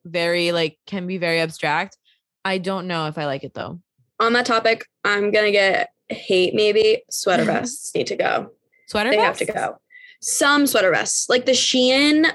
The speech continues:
Speaker 2: houndstooth sweater vest.
Speaker 1: Wait,
Speaker 2: that's,
Speaker 1: what's,
Speaker 2: like,
Speaker 1: what's that
Speaker 2: everyone
Speaker 1: word you just used?
Speaker 2: Houndstooth.
Speaker 1: What is that?
Speaker 2: It's, like, Erin's school's pattern. You know what I mean?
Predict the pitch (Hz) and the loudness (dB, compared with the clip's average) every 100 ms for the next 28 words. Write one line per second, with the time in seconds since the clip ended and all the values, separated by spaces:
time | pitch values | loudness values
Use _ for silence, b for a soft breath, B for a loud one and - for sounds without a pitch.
0 | - - 214 220 - 247 233 - 208 190 | -2 0 2 0 -2 -4 -4 -2 2 2
1 | 208 240 262 - - - - 190 226 - | 4 2 0 -4 -6 -8 -8 -2 0 2
2 | 233 226 - - 233 240 240 240 240 151 | 2 2 -2 -2 2 4 4 2 0 -6
3 | 151 151 - 147 147 _ _ _ _ _ | -14 -14 -10 -10 -10 _ _ _ _ _
4 | _ _ _ _ - 185 208 - 262 294 | _ _ _ _ -6 -4 -4 -2 -2 -2
5 | - _ - 170 160 160 165 - _ _ | -12 _ -6 -6 -6 -8 -10 -16 _ _
6 | _ _ _ _ _ _ _ 233 233 233 | _ _ _ _ _ _ _ -2 0 -2
7 | - 202 202 202 202 202 - - - _ | -2 0 2 0 0 -2 -4 -6 -12 _
8 | - - - 208 185 208 - - - 233 | -12 -8 -2 -2 -2 -2 -2 -2 -4 -6
9 | - _ _ _ _ _ _ _ _ _ | -12 _ _ _ _ _ _ _ _ _
10 | _ 214 202 202 180 190 214 | _ 0 0 0 0 0 -2